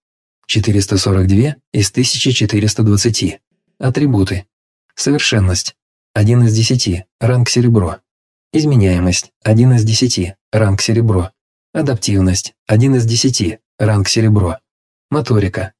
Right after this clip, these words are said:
Три из десяти. Ранг бронза. Физионика. Три из десяти. Ранг бронза. Восприятие. Один из десяти. Ранг бронза. Мышление. Один из десяти. Ранг бронза. Воля.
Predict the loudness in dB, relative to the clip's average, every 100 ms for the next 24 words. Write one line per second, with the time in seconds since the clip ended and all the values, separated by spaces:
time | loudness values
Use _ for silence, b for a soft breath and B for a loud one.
0 | _ -4 0 0 0 0 -2 -2 -4 -6
1 | _ -2 0 2 2 4 2 0 -4 _
2 | _ _ _ -2 2 4 4 2 -2 -6
3 | -10 _ _ -4 0 0 0 0 -2 -2
4 | -4 -6 _ -2 0 2 2 2 0 -2
5 | -6 _ _ _ _ _ _ _ _ _
6 | _ -4 -2 2 2 2 0 -4 -6 -12
7 | -4 0 2 2 2 2 0 0 -4 -8
8 | _ -6 -2 0 2 2 2 0 -4 -12
9 | _ _ _ _ -4 -2 2 2 2 0
10 | -4 _ _ -2 0 0 2 2 0 0
11 | -2 -4 -6 _ 0 4 4 4 2 0
12 | -4 -10 _ _ _ _ _ -2 2 2
13 | 0 -6